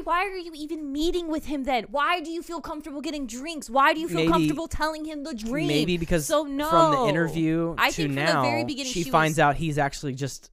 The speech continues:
Speaker 2: a little, like, he's nothing. And so she's like, "And this right here, right here." She goes, "Fuck it." She's like, and she's drunk, had been drinking, so she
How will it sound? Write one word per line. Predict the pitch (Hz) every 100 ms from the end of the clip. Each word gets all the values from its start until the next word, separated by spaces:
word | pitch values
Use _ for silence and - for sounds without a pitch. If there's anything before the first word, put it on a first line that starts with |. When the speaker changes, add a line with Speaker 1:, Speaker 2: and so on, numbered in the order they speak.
| -
Speaker 2:
a | 120
little, | 135 131 117 - -
like, | 120
he's | 147 135
nothing. | 139 135 - 107 101 123
And | - 127
so | 143
she's | - 139
like, | 143 135
"And | 156
this | 165 160
right | 160 185
here, | 196 113
right | 139 165
here." | 135
She | 135
goes, | 120
"Fuck | - - 107
it." | - _ -
She's | 156 139
like, | 127 - 123
and | 143 180
she's | - 262
drunk, | 214 147 104 - - -
had | 143 165
been | 151
drinking, | 139 117 117
so | -
she | 120 160 175